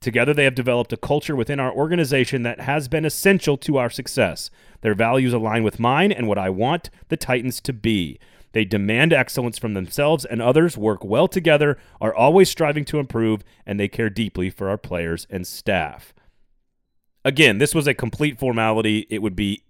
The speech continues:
idiotic for Amy Adams Strunk and the Titans organization to not bring back John Robinson and Mike Vrabel for any particular reason. And I know that there are always gonna be questions about why Mike Vrabel made a decision here or didn't win that game there or John Robinson's draft pick here or free agent signing there.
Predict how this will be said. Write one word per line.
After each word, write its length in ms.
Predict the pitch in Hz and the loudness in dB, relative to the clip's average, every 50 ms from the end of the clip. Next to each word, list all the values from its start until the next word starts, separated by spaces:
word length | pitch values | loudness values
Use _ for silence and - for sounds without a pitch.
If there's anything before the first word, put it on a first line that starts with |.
| _ | _
idiotic 720 | 147 156 147 131 117 110 101 98 92 87 85 - - - - - _ _ _ _ | 2 4 4 4 2 2 2 0 -2 -2 -4 -6 -10 -20 -20 -20 _ _ _ _
for 320 | - - 123 110 107 - | -8 -4 -2 -2 0 0
Amy 260 | 120 120 123 120 113 | 0 0 0 2 2
Adams 300 | 110 107 104 101 95 - | 2 2 0 -2 -4 -4
Strunk 240 | - 113 101 101 - | -4 -2 -4 -4 -4
and 120 | 95 - 98 | -6 -8 -6
the 20 | |
Titans 320 | 90 104 98 101 98 92 104 | -4 -2 -4 -4 -2 -2 -4
organization 580 | 104 90 98 95 87 98 95 95 - 110 101 - | -2 -2 -4 -4 -2 -2 -2 -2 -4 -6 -8 -8
to 200 | - - 127 107 | -6 -6 -4 -4
not 320 | 107 110 113 135 147 151 | -2 0 0 0 0 0
bring 200 | 156 160 160 160 | 0 0 0 0
back 220 | 156 160 160 151 | 0 0 0 0
John 240 | - - 170 160 160 | 2 2 2 2 4
Robinson 400 | 160 160 160 156 165 156 - 165 | 2 2 2 2 0 -2 -2 -2
and 120 | 160 160 160 | -2 0 0
Mike 180 | 160 160 147 | -2 -2 0
Vrabel 320 | 139 156 160 160 170 156 - | 2 0 2 2 2 0 0
for 240 | - 156 156 151 - - | 0 0 0 0 0 -2
any 260 | 160 175 190 202 185 | -2 0 0 0 -2
particular 540 | - 185 175 - 185 160 - 170 165 165 160 | -2 -4 -4 -4 -4 -4 -2 -2 0 0 0
reason. 400 | 165 170 160 147 170 160 147 - - - - - _ _ _ - | 0 0 0 0 -2 -2 -4 -6 -10 -20 -20 -20 _ _ _ -2
And 140 | 139 139 151 | 2 2 6
I 20 | |
know 140 | 165 190 202 | 6 6 6
that 100 | 190 165 | 6 6
there 160 | 160 165 151 | 4 4 4
are 100 | 143 - | 4 4
always 360 | 135 131 139 139 147 147 135 | 4 4 6 6 4 2 2
gonna 180 | 117 143 139 135 | 0 0 0 2
be 100 | 127 120 | 0 0
questions 480 | - - 131 120 117 - - 131 113 110 | 0 0 0 0 0 0 -2 -2 -2 0
about 300 | 110 107 101 101 - - | 0 0 0 -2 -4 -6
why 400 | - 92 98 113 117 120 123 123 | -6 -2 0 2 2 4 4 2
Mike 260 | 117 113 120 120 98 | 4 4 2 2 4
Vrabel 260 | - 117 113 113 113 | 2 2 2 4 2
made 180 | 113 113 113 113 | 2 2 0 0
a 40 | 107 | -2
decision 400 | 110 104 - - 110 104 113 107 | -6 -6 -4 -6 -4 -4 -4 -6
here 280 | 90 117 113 110 110 | -4 -2 0 0 0
or 40 | 101 92 | 0 0
didn't 240 | 101 107 120 110 | 0 -2 0 0
win 200 | 120 120 113 101 | -2 -2 -2 -2
that 240 | 95 107 113 - 120 | -4 -4 -4 -4 -4
game 220 | 117 117 113 113 107 | -2 -2 -2 0 0
there 340 | 98 110 110 107 110 110 | 0 0 0 2 0 0
or 120 | 101 92 85 | 0 0 0
John 240 | - 110 107 117 117 | 0 -2 0 2 2
Robinson's 480 | 117 117 117 123 - - 127 117 - | 0 0 0 -2 -4 -4 -8 -10 -6
draft 320 | - 120 113 113 113 - - | -4 -4 -4 -4 -4 -4 -4
pick 160 | 131 127 - | -6 -6 -8
here 340 | - - 123 117 120 120 113 | -10 -6 -4 -2 0 0 -2
or 60 | 98 | -2
free 220 | - 117 113 120 | -4 -2 0 2
agent 220 | 123 120 127 127 - | 2 2 0 -4 -4
signing 360 | - 135 127 127 127 123 120 | -4 -2 -2 -2 -2 -2 0
there. 240 | 117 107 92 82 | 0 0 0 -2